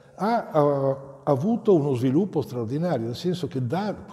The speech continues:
quindi stiamo parlando dei primi anni ottanta di conseguenza, no? Fino a oggi la mindfulness,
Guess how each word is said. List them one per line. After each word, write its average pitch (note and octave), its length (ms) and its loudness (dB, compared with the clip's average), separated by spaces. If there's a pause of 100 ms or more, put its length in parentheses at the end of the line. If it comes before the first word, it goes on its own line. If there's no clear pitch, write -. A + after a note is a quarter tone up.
(100)
quindi C3 200 -4
stiamo C#3 240 -2
parlando D3+ 280 2
dei C#3 80 2
primi D3 200 0
anni B2 160 2
ottanta A2 440 -2
di F#2+ 100 -8
conseguenza, F2+ 640 -12
no? C#3+ 100 -6
Fino F#3 280 -2
a B2+ 120 0
oggi A#2+ 360 -2 (680)
la D3 140 0
mindfulness, D3+ 680 2